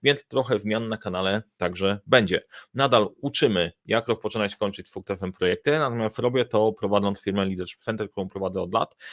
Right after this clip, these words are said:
gdzie prowadzimy szkolenia z zarządzania projektami, doradzamy, jak zarządzanie projektami wdrożyć i dopasować do Twojej rzeczywistości i dajemy do tego narzędzia, dzięki którym wszystko może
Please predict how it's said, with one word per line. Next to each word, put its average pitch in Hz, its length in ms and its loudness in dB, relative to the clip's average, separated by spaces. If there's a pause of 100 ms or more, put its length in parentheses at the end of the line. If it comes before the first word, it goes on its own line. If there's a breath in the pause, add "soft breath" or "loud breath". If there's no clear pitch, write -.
(160 loud breath)
gdzie 98 300 2
prowadzimy 92 520 -6
szkolenia 151 420 0
z - 20 -10
zarządzania 123 480 -2
projektami, 104 680 -4
doradzamy, 120 840 2 (300 loud breath)
jak 113 280 2
zarządzanie 107 460 0
projektami 101 480 -2
wdrożyć 101 460 -2
i - 60 -20
dopasować 98 480 -2
do 90 100 -4
Twojej 92 240 -2
rzeczywistości 123 840 -6
i 110 40 -10
dajemy 113 260 0
do 107 100 -4
tego 107 200 -4
narzędzia, 113 380 -2
dzięki 104 260 -10
którym 117 320 -4
wszystko 104 640 -4
może 90 400 -4